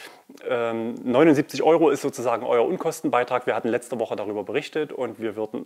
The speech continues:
uns freuen, wenn ihr dabei seid. Ansonsten sehen wir uns nächste Woche wieder hier in den Next News, Nummer acht dann schon nächste Woche.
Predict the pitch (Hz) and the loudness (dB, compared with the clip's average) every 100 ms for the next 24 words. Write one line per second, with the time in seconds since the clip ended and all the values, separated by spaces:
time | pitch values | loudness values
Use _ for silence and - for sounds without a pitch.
0 | - 113 101 - - 110 131 - 117 - | -10 -12 -12 -8 0 0 0 -6 -6 -2
1 | 117 104 123 160 190 - 120 117 127 - | 0 2 2 2 -2 -2 -4 -4 -4 -4
2 | 117 120 113 117 107 123 - 110 127 156 | -2 -2 -2 -6 -6 -8 -6 -4 -4 -4
3 | 139 139 131 139 135 - - - - - | -4 -4 -2 0 0 -2 -14 -18 -20 -20
4 | - - 131 110 110 113 131 135 - - | -20 -4 -2 0 -2 -2 0 0 -2 -4
5 | 110 120 131 135 - 98 107 95 98 - | -4 0 0 -2 -6 -10 -10 -10 -12 -14
6 | 110 - | -14 -14